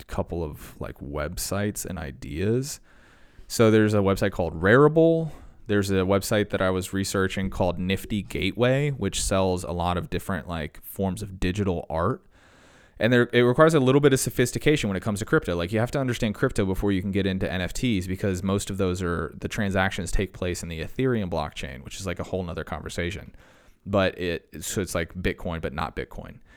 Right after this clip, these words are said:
And if you want to get an N F T, you have to have, like, a, a s-, a, like, a, like, a s-, like me, like, a C plus understanding of this, of this sort of thing.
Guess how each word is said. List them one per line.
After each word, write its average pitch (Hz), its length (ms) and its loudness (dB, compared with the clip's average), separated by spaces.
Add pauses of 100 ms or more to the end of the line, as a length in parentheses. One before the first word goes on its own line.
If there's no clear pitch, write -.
(360)
And 95 600 0
if 95 240 -4
you 95 360 -2 (120)
want 107 260 -2
to 113 60 -4
get 101 120 0
an 90 120 -2
N 87 80 -4
F 90 100 -6
T, 226 160 2
you 123 80 4
have 107 120 0
to 117 60 0
have, 104 120 0
like, 90 160 0
a, 78 240 -8
a 80 60 0
s-, - 280 -4
a, 92 140 0
like, 87 220 -4
a, 87 100 -4 (260)
like, 92 200 -2
a 90 40 -2
s-, - 300 -4
like 101 200 0
me, 143 240 4
like, 90 120 0
a 92 80 -2
C 113 320 0
plus 107 300 0
understanding 92 580 -4
of 78 100 -8
this, 80 300 -6
of 85 240 -8
this 78 140 -4
sort 80 280 -6
of 78 60 -10
thing. 62 240 -10